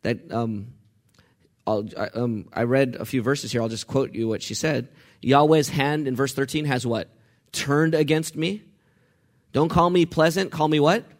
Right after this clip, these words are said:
Bitter. Mara, bitter. Because Yahweh, Yahweh has made me very bitter. Yahweh has brought me back empty. Yahweh has opposed me.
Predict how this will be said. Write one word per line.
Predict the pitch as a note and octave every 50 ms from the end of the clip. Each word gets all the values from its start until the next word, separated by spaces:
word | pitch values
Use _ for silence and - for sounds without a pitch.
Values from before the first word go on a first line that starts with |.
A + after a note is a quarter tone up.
| _ _ _ _ _ _ _ _ _ _ _ _ _ _ _ _ _ - -
Bitter. | - D3+ D3+ D3+ E3+ G3 A#3 C4 C#4 -
Mara, | B3 A#2+ A#2+ B2+ C#3+ E3+ G3
bitter. | F3 B2 A2 C#3+ D3 D3 F#3 A3+ C4+ - - - _ _ _ _ _ _ _ _ _ _ _
Because | - C#3+ - F#3 E3+ C#3 B2+
Yahweh, | C#3+ D#3 D3+ E3 F#3 F#3+ F#3+ F#3+ G3 G3+ - - - _
Yahweh | - C3 F3 G#3+ B3+ D4 D4 C4+ A#3+
has | A3 G3 F3 D#3+
made | F3 F3 E3 D#3
me | D#3+
very | D3 C#3+ D3 C#3+ C3+
bitter. | A#2 C3+ A#2 G#2 F2+ - - _ _ _ _ _ _ _
Yahweh | - B2+ C#3+ F#3 G#3+ B3 C#4+ D4 D4 C4+
has | A#3+ A3 G3 E3+ C#3
brought | B2+ F3 D#3+ D3
me | E3+
back | D#3 C#3 C#3+ C3 -
empty. | A2 C#3 C3+ C3 A#2+ A2+ G#2+ - - - - _
Yahweh | A#2 B2 D#3 G3+ A#3 C4 D4 C#4+ C#4+ C4+ B3
has | A3 G#3 F#3+ F3 D#3
opposed | E3 - - E3 D3 D3 B2 A#2
me. | B2+ C3 A#2 G#2 -